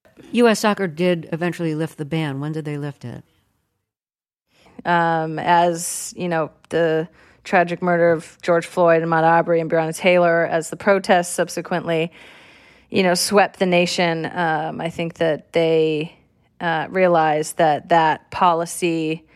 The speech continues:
Speaker 2: not only is now, i-, is wrong now, but it it always was, and it was the wrong policy.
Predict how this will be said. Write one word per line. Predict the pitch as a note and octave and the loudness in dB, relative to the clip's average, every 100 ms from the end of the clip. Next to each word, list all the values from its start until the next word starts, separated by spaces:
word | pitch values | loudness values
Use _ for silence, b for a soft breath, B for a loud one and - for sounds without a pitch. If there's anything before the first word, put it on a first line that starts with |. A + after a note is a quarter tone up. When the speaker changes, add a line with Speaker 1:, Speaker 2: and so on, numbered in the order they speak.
| b b | b b
Speaker 2:
not | A3 C4+ C#4 | 0 0 0
only | A3+ G#3+ G3 F3 | -2 -2 -2 0
is | F3+ E3+ | 0 0
now, | F3 F3 D#3+ D3+ D3 - | 0 0 2 2 0 -2
i-, | E3 D#3 - | 0 0 -2
is | E3 | -8
wrong | D#3 E3+ D#3+ D#3+ | -2 0 0 0
now, | F3 F3 D3+ D#3 F#3 - | 0 0 2 0 0 2
but | E3+ D3 - _ | 2 0 -8 _
it | F3 F#2 - - | -10 -10 -14 -8
it | F3 E3+ - | -8 -2 2
always | F#3 F#3+ E3+ C#3+ B2+ - | 4 4 0 -4 -8 -6
was, | C3+ F2+ F#2 - | -4 -4 -8 -10
and | A2+ D#3+ D3 | -8 -6 -4
it | D3+ | -2
was | D#3 D3 | -4 -4
the | - | -6
wrong | E3 E3+ D#3 D#3 | 0 2 0 -2
policy. | F3 C3+ C#3+ - D3 B2+ | 0 0 -4 -6 -6 -6